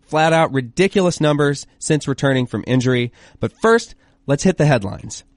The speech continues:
LeVar Ball was in Lithuania over the weekend getting ready to watch his sons LiAngelo and LaMelo make their professional basketball debuts, but that did not stop the elder Ball from also waking up early to watch his other son, Lonzo, play for the Lakers,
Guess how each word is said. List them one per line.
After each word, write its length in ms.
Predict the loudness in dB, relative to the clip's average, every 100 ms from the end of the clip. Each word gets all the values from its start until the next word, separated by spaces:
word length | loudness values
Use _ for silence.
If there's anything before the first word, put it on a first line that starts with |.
| _
LeVar 260 | 2 4 4
Ball 300 | 4 4 4
was 140 | 2
in 160 | 2 2
Lithuania 520 | 2 0 2 2 2
over 140 | 2
the 100 | 0
weekend 400 | 0 -2 0 0
getting 220 | 0 0 0
ready 200 | -2 -2
to 100 | -2
watch 220 | -2 -4
his 140 | -6
sons 320 | -4 -2 -2 -2
LiAngelo 640 | -4 -2 -2 0 2 2
and 80 | 2
LaMelo 480 | 0 0 2 2 0
make 240 | -2 -4
their 120 | -6
professional 800 | -4 -10 -4 -4 -2 -2 0 -4 -4
basketball 460 | -4 -4 -2 -4
debuts, 580 | -2 -6 -2 -2 0 -2
but 200 | -6 -6
that 180 | -6 -6
did 160 | -8
not 300 | -2 -2 -2
stop 300 | -4 -2 -2
the 120 | -4 -2
elder 220 | -2 -2
Ball 320 | 0 2 0
from 340 | 0 -2 -2 -2
also 260 | -2 0
waking 280 | 0 0 0
up 120 | -2
early 240 | 0 0 0
to 80 | 0
watch 320 | 0 0 -2
his 160 | -4
other 200 | 0 -2
son, 320 | -2 -2 -2 0
Lonzo, 500 | 0 0 0 -2 -2
play 300 | -4 -4 -4
for 100 | -6
the 100 | -6
Lakers, 560 | -4 -4 -4 -4 -6